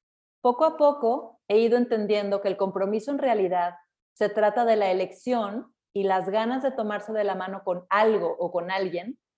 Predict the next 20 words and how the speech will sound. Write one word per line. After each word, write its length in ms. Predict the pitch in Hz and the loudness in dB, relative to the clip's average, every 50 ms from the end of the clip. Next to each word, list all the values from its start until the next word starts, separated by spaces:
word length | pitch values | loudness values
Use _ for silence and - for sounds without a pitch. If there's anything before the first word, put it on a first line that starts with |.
| _ _ | _ _
para 220 | 196 190 185 180 | 0 2 2 2
así 240 | 175 185 - 208 202 | 2 0 0 2 2
recorrer 460 | 202 208 208 202 196 185 180 170 170 | 2 2 0 -2 -2 -2 -2 -2 -2
juntos 400 | - - 180 170 160 170 170 - | -4 -8 -10 -8 -8 -10 -8 -8
el 100 | 185 170 | -10 -8
camino. 380 | 175 190 190 226 262 240 165 135 - _ _ _ _ _ _ _ _ _ _ _ _ _ _ _ _ _ _ _ _ _ _ _ _ _ _ _ _ _ _ | -8 -8 -6 -4 -4 -4 -6 -8 -12 _ _ _ _ _ _ _ _ _ _ _ _ _ _ _ _ _ _ _ _ _ _ _ _ _ _ _ _ _ _
Los 220 | 214 220 214 214 | -2 -2 -2 0
tramos 400 | - 233 233 233 233 240 269 254 | 0 2 2 2 2 0 -2 -2
son 160 | - 214 202 | -4 -6 -6
inciertos, 880 | 202 202 196 - - 233 233 233 220 214 220 - 202 202 233 - - - | -6 -8 -10 -2 0 2 2 2 2 0 -2 -2 -2 -2 -2 -4 -8 -10
montañosos, 960 | 180 170 165 165 - 160 165 170 185 202 208 202 202 - - 190 185 180 - | -10 -10 -10 -8 -10 -10 -8 -6 -6 -6 -6 -6 -8 -8 -8 -8 -8 -8 -8
fangosos. 920 | _ 165 170 170 - 165 190 196 196 202 196 - 170 180 175 - - _ _ _ _ _ _ _ _ _ | _ -8 -8 -6 -4 0 0 0 0 -2 -4 -6 -8 -8 -8 -12 -20 _ _ _ _ _ _ _ _ _
Hay 140 | - 202 208 | 0 2 2
días 220 | 196 220 220 220 220 | 4 4 4 2 2
que 100 | - 240 | -2 -6
se 120 | - 226 | -2 -2
vuelve 320 | 202 196 202 196 190 202 202 | 0 0 0 0 0 0 -2
muy 200 | 208 214 220 226 | 0 0 0 0
difícil 500 | 233 233 233 - 233 220 - 233 214 208 | -2 -4 -4 -6 -8 -6 -4 -2 -2 -2
atravesarlos. 1000 | 196 202 175 175 175 175 175 - 190 185 180 165 156 - - _ _ _ _ _ | -2 0 -2 -2 -2 -4 -6 -4 -2 -2 -2 -2 -6 -12 -16 _ _ _ _ _